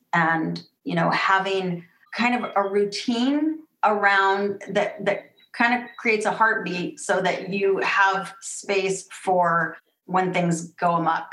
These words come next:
or w-, when they go great, you know, thinking space,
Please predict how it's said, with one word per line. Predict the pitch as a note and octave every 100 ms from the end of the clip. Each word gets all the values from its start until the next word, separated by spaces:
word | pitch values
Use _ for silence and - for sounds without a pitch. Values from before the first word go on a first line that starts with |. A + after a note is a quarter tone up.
| -
or | E3+ D#3+ D#3 - F#3+
w-, | - F3+ F3 F3
when | F#3
they | F#3
go | F3+
great, | F3 F3 E3 D#3+ -
you | F3
know, | E3 E3 E3 - _ - _ D3 -
thinking | G#3+ F3 F#3+
space, | E3+ - D#3 D3+